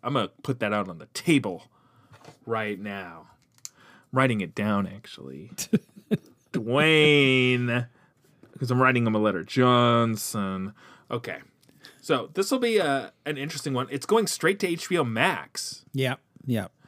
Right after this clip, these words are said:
Speaker 1: Um,
Speaker 2: That part I don't agree with, but, you know, it, Mar-, Warner Brothers, um, it seems like they don't wanna take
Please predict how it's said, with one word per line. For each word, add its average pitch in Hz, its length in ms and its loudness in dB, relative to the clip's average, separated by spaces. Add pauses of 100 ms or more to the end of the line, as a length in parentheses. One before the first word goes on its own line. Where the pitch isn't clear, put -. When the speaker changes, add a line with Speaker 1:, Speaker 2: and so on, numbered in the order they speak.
(520)
Speaker 1:
Um, 104 200 0
Speaker 2:
That 214 200 4
part 220 200 6
I 170 80 8
don't 165 160 8
agree 131 280 4
with, 120 300 0
but, 139 460 4
you 143 160 2
know, 117 160 2
it, 113 100 0 (140)
Mar-, 131 240 -2
Warner 147 200 2
Brothers, 127 320 2 (440)
um, 104 480 -8 (280)
it 139 100 0
seems 196 180 4
like 180 100 4
they 160 80 4
don't 151 160 4
wanna 147 180 2
take 131 460 0